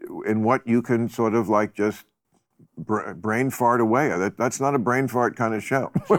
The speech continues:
Speaker 1: Whereas this is.
Speaker 2: Is it?
Speaker 1: <laughs> I mean, I think we know.
Speaker 2: Well,
Speaker 1: It's wall-to-wall brain
Speaker 2: yeah.
Speaker 1: fart.
Speaker 2: That's why, like, you know, I know you've had him on the show, and I'm good friends with Jimmy Kimmel, you know?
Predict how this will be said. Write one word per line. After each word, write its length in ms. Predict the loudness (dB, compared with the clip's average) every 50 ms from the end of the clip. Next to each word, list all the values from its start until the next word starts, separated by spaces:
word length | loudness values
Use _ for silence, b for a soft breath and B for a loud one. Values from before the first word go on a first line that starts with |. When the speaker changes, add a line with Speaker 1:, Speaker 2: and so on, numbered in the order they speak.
| 2 2
Speaker 1:
Whereas 200 | -2 -2 -2 -4
this 340 | -4 -2 0 0 0 0 -2
is. 300 | -2 -2 -2 -4 -6 -4 -4
Speaker 2:
Is 320 | -2 2 2 4 4 4
it? 140 | 2 2 0
Speaker 1:
<laughs> 60 | 0
I 20 | 0
mean, 180 | 0 -2 -4 -2 -2
I 100 | -2 -2
think 340 | -2 -2 -4 -6 -6 -4 -2
we 140 | -2 -2 0
know. 340 | 2 2 2 2 2 0 0 0
Speaker 2:
Well, 260 | 0 2 2 2 2 0
Speaker 1:
It's 300 | 0 0 -2 -2 -2 0
wall-to-wall 840 | 2 2 4 4 2 0 0 -2 0 0 2 2 4 4 2 2
brain 340 | -2 -4 -8 -6 -4 -4 0 2
Speaker 2:
yeah. 200 | 2 2 4 2
Speaker 1:
fart. 120 | 2 0 B B B B B B
Speaker 2:
That's 240 | 0 0 0 2 2
why, 140 | 2 2 4
like, 240 | 2 2 0 0 0
you 60 | 2
know, 100 | 2 4
I 80 | 4 4
know 80 | 4 4
you've 140 | 4 4
had 140 | 4 2 2
him 100 | 2 2
on 80 | 2 0
the 60 | 0
show, 220 | 0 0 0 0
and 100 | 0 0
I'm 200 | 0 0 -2 -4 -8 -16 -20 -8
good 140 | -4 -4 -4 -4
friends 340 | -2 -2 0 0 0 0
with 140 | -2 -2 -2 -2
Jimmy 240 | -2 0 0 0
Kimmel, 440 | 0 0 0 0 0 -2 -2 -6 -12 _ _
you 80 | -2 0
know? 200 | 0 0 0 -2